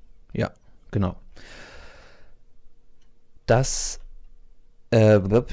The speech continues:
Sch-, Entschuldigung, ich habe den Faden verloren. Hm, nochmal. Das kann man halt, ähm, ganz einfach austesten. Wir biegen hier jetzt einmal nach rechts ab und ihr habt schon gesehen,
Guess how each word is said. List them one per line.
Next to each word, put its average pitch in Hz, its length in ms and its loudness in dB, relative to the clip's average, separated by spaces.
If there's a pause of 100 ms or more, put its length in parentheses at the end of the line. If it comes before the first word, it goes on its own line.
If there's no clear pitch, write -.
Sch-, - 240 -8
Entschuldigung, 104 540 0
ich 107 60 -10
habe 110 100 -8
den 104 120 -6
Faden 101 240 0
verloren. 135 440 2
Hm, 127 360 0
nochmal. 110 500 2 (1800)
Das 107 260 0
kann 117 140 4
man 113 280 2
halt, 101 420 2
ähm, 98 420 0
ganz 104 220 -2
einfach - 300 -4
austesten. 151 600 0 (640)
Wir 107 480 2 (160)
biegen 110 360 0
hier 110 260 6
jetzt 98 220 2
einmal 98 300 -2
nach - 160 -10
rechts 120 300 2
ab 117 240 0
und 101 340 -4
ihr 95 180 -4
habt - 220 -12
schon - 240 -6
gesehen, 101 480 -2